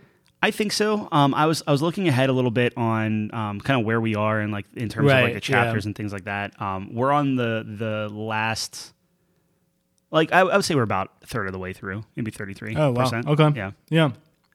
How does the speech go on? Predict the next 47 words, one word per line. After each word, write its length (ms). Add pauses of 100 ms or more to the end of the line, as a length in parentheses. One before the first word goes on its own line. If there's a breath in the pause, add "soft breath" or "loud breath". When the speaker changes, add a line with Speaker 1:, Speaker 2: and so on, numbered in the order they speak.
(120)
Speaker 1:
I 60
mean, 100
you're, 120
you're 140
Speaker 2:
Yeah. 40
Speaker 1:
flying 340
through 180
some 160
stuff. 300
We 80
did 140
have 160
a, 220
a 60
snafu 520
with 140
the, 320
uh, 220 (720 soft breath)
first 320
boss, 500
like, 160
the 60
first 260
real 200
boss. 320
Speaker 2:
Gluttony. 460 (460 soft breath)
Speaker 1:
Gluttony. 460
<laughs> 60
Speaker 2:
Yeah, 300
dude, 300
that 140
guy 140
was 160
fucked, 520
bro. 380
Speaker 1:
Yeah, 400
Speaker 2:
But 280
the 100
Speaker 1:
uh, 40
Speaker 2:
key 260
to 120
that 320
is 140
just 260
to 80
hit 380
his 640